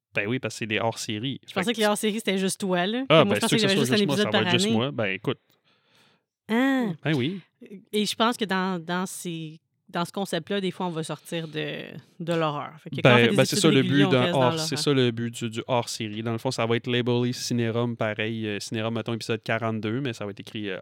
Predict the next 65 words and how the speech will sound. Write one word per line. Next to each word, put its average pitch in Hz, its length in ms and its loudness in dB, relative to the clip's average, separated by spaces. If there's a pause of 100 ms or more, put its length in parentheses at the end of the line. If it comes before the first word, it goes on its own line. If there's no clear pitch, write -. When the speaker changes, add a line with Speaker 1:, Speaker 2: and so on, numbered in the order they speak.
Speaker 1:
hors-série, 107 760 -6 (100)
puis - 320 -12
le 110 80 -10
Speaker 2:
Fait 175 120 -10
que 160 40 0
Speaker 1:
film. 170 40 0
Speaker 2:
ça 175 80 -4
sera - 180 -10
pas 160 160 -10
de 151 80 -12
l'horreur. 151 320 -16 (280)
Speaker 1:
Ouais, 170 260 2
parce 113 160 -2
que, 120 100 2
euh, 107 380 4
on - 100 4
n'est - 100 6
pas 427 140 6
Speaker 2:
<laughs> - 20 4
Speaker 1:
juste, 147 400 0
ben, 113 180 0
je 101 120 -14
m'en 107 100 -6
dis, 104 80 -6
on 107 120 -2
n'est 107 200 -6 (140)
pas 123 160 2
juste, 127 240 -4
mais 110 100 -6
je - 60 -16
suis - 160 -18
pas 120 140 0
juste 123 240 -2
un 117 100 2
fan 117 280 -4
d'horreur, 110 240 -2
on 156 80 -4
est, 107 220 -4 (120)
euh, 95 160 -10
des 98 200 -8
fans 117 240 -6
de 107 160 -4
cinéma 104 380 -8
en 107 120 -4
général. 101 500 -8
Fait - 260 -16
qu'on 95 180 -12
va 95 80 -10
pouvoir 98 260 -10
couvrir 107 380 -6 (180)
plusieurs 127 460 -6
autres 131 280 -8
films. 208 360 -8 (220)
Speaker 2:
D'ailleurs, 196 360 -2
dans 220 100 0
la 175 120 0
saison 175 340 -4
un, 196 120 -2
on 190 80 -4
avait 165 220 -2
un 165 140 -4
petit - 200 -16
peu, 190 260 -4
là, 175 140 -2
euh, 160 380 -2